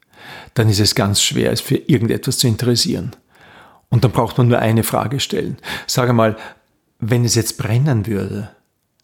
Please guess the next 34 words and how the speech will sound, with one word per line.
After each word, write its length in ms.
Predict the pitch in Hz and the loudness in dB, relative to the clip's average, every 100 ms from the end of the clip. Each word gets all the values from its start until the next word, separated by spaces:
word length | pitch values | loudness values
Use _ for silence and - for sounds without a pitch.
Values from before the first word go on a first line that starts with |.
| _ - - | _ -16 -12
welches 440 | - 110 143 139 117 | -4 -2 0 0 0
Bild 260 | 139 131 | 2 2
würdest 260 | 120 117 - | 4 2 0
du 60 | 120 | 0
mitnehmen? 680 | 113 120 107 92 92 85 117 | 0 -2 -6 -8 -8 -10 -2
Du 80 | 110 | 2
kannst 300 | 123 135 143 | 2 2 2
nur 100 | 120 | 2
ein 120 | 131 | 2
einziges 600 | 117 135 - 120 - - | 2 0 0 0 0 -2
retten. 360 | 110 - - 101 _ - - - | -6 -8 -16 -18 _ -20 -6 -2
Auf 200 | 131 - | 0 0
einmal 480 | 135 180 190 165 | 0 2 2 0
schauen 360 | 147 - 120 131 | 0 0 0 0
die 120 | 143 | 0
intensiv 680 | 139 120 120 117 107 160 165 | 0 2 2 2 2 0 0
hin 280 | 131 110 95 95 | -2 -2 -2 0
und 180 | 139 120 | 2 2
<laughs> 40 | |
merken, 420 | 139 113 - 113 98 - | 2 2 0 -4 -4 -2
das 280 | 101 - | 0 0
sicher 280 | - 196 196 | -2 0 0
nicht, 340 | 180 175 - - | 2 0 -2 -4
das 160 | 175 | -4
eher 380 | - 175 185 175 | -2 -2 0 -2
schon, 320 | - 143 120 101 - - - | -2 -2 -2 -4 -12 -16 -8
das 180 | 131 | -6
vielleicht, 520 | - 135 135 110 95 - - - | -2 0 2 0 -4 -10 -8 -2
das 260 | 123 - | -2 0
ganz 300 | 123 113 113 | 0 0 0
sicher. 400 | 123 104 - 120 - - - - | -2 -2 -6 -10 -14 -16 -18 -6
Und 180 | - 131 | 0 2
mit 300 | 135 131 - | 2 0 -2
dieser 640 | 202 247 - 196 180 180 | 0 2 2 2 2 0